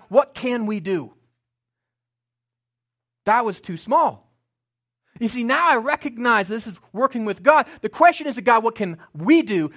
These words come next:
God, what can you do through us? What do you want to do through us? You see, if, if Jesus looked at his twelve disciples and he asked, "What can these guys do?"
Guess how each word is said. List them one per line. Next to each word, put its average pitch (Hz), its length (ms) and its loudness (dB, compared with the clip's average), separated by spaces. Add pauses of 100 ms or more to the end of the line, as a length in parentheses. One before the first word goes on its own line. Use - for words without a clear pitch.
God, 220 220 2
what 302 200 4
can 233 220 -4
you 220 80 -6
do 202 180 -8
through 254 380 0
us? - 260 2 (140)
What 254 160 4
do - 80 -12
you 214 100 -6
want 262 380 0
to 269 100 -4
do 196 260 -4 (140)
through 214 300 0
us? - 480 -4 (1300)
You 254 80 -2
see, 294 160 -4
if, 269 200 -4
if 220 120 -10
Jesus 349 420 2 (140)
looked 320 240 -2
at 277 100 4
his 247 180 0
twelve 277 500 4
disciples - 720 -2 (420)
and 214 100 0
he 294 140 2
asked, 247 480 2 (220)
"What 285 240 2
can 214 260 -2
these 220 260 -4
guys 202 300 4
do?" 156 300 -4